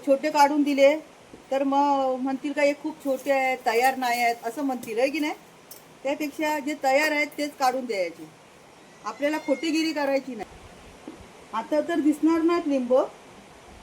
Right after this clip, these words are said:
रात्र झाली ना तर मग बरोबर दिसतील, पण रात्रीचं झाडांना हात लावायचं नाही. हे बघा माकड,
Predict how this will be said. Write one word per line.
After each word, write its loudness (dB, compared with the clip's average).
रात्र 0
झाली 2
ना 4
तर -6
मग 0
बरोबर 2
दिसतील, -10
पण -8
रात्रीचं 0
झाडांना 0
हात -2
लावायचं -2
नाही. -6
हे -2
बघा 2
माकड, 6